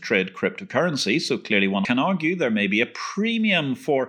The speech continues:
enabling people to deal in this new paradigm of assets. But then again, as I said above, the original point to a capital market revolution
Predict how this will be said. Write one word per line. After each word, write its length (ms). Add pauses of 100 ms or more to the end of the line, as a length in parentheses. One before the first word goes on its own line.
(140)
enabling 460
people 360
to 120
deal 260
in 80
this 220
new 160
paradigm 560
of 80
assets. 520 (240)
But 120
then 160
again, 500 (180)
as 140
I 60
said 200
above, 300 (180)
the 160
original 680
point 720
to 120
a 60
capital 420
market 380
revolution 760